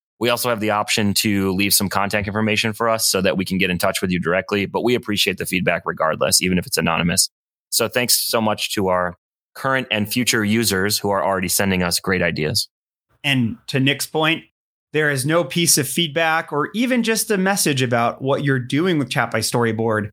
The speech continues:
Speaker 2: uh, that is too small for us to discuss. This is a, a, such an exciting moment, I think, when you are a company and you're building software and you're launching something new. And I think more than anything,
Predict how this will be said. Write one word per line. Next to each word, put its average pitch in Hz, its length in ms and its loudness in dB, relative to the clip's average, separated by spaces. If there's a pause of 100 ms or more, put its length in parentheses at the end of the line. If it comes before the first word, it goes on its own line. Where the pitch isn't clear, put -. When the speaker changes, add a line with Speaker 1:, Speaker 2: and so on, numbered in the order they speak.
(360)
Speaker 2:
uh, 117 80 -4
that 123 120 2
is 123 140 0
too 175 160 2
small 143 240 2
for 135 120 0
us 120 140 0
to - 60 -8
discuss. 110 460 0
This 151 180 0
is 139 160 2
a, 123 280 0
a, 123 140 2
such - 300 0
an 165 80 2
exciting 139 280 2
moment, 123 300 2
I 117 60 0
think, 120 240 -2
when 120 180 2
you 117 180 2
are 113 300 0
a - 60 -10
company 135 400 2
and 120 80 4
you're 110 100 0
building 127 200 0
software 123 580 0 (320)
and 131 80 0
you're 120 140 2
launching 123 280 2
something 110 320 0
new. 101 400 0
And 117 320 0
I 123 100 -2
think 135 380 -2
more 143 320 2
than 139 180 0
anything, 123 760 0